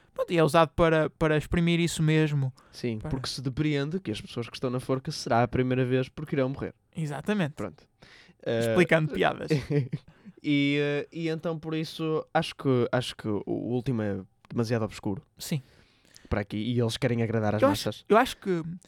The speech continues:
Speaker 1: o Thanos é aquele que teve, que engloba mais memes, portanto se calhar é esse que vai ganhar.
Speaker 2: Sim, sim, sim, eu também, eu concordo contigo.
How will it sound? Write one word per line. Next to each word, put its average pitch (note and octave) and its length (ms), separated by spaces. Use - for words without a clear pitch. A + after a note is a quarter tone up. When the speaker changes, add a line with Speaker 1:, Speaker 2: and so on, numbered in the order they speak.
Speaker 1:
o E3 100
Thanos G3+ 540
é F#3 140
aquele G3+ 300
que F#3+ 400
teve, G3+ 260
que G#3 120
engloba G3+ 340
mais G3+ 220
memes, G3 260
portanto F#3 320
se - 80
calhar D#3+ 400
é F#3 180
esse G3+ 180
que - 60
vai G3 100
ganhar. G3 280
Speaker 2:
Sim, C3 220
sim, A#2+ 160
sim, A2 200
eu A2+ 100
também, A#2 260
eu C3+ 140
concordo B2+ 280
contigo. F#2+ 280